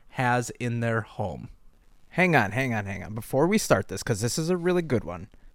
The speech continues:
Speaker 2: a-, and I'm sorry to everybody, this is a little, like, out of order, but can I just, can I read you my question of the day?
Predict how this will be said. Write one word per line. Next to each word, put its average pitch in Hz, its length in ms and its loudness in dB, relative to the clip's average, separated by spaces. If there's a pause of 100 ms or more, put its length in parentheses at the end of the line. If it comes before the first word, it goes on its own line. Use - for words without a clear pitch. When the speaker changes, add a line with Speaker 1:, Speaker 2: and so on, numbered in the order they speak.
(160)
Speaker 2:
a-, - 180 -8
and 127 220 -2
I'm 117 140 2
sorry 165 400 6
to 143 80 2
everybody, 147 400 0
this 127 240 -4
is 110 180 -10
a 120 40 -4
little, 135 280 -6
like, 117 240 -8 (240)
out 123 140 -2
of 110 160 -8
order, 156 380 2 (640)
but 131 200 0
can 135 160 4
I 151 120 6
just, 156 240 0 (640)
can 123 140 0
I 120 40 6
read 120 320 0
you 123 160 2
my 107 380 2
question 131 380 -2
of 131 80 -2
the 143 80 2
day? 165 260 2